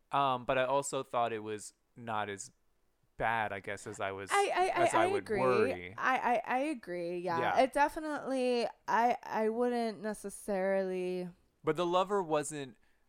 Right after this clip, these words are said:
Speaker 1: like, it wasn't like, "Ooh, I gotta get away." You know, it,
Speaker 2: No,
Speaker 1: she, they, they,
Speaker 2: yeah.
Speaker 1: he, he was given the kind of tenderness and, you
Speaker 2: Yeah,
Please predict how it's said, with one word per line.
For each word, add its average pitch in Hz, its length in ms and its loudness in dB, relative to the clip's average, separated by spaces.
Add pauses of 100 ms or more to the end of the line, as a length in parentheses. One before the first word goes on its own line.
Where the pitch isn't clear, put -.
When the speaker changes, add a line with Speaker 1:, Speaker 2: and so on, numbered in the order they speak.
(480)
Speaker 1:
like, 113 380 -2
it 135 80 -4
wasn't 120 280 -2
like, 104 180 -8
"Ooh, 127 220 -2
I 117 60 -2
gotta 113 180 0
get 110 160 -4
away." 101 640 -4
You 123 100 -6
know, 117 260 2
it, 131 240 0
Speaker 2:
No, 214 600 6
Speaker 1:
she, 180 40 6
they, 175 640 0
they, 156 40 4
Speaker 2:
yeah. 165 460 2 (120)
Speaker 1:
he, 147 60 -12
he 165 100 -4
was 160 160 -2
given 147 400 -4
the 117 460 2 (560)
kind 139 160 -4
of 117 40 -8
tenderness 120 880 -4
and, 285 140 -2
you 320 60 6
Speaker 2:
Yeah, 180 640 4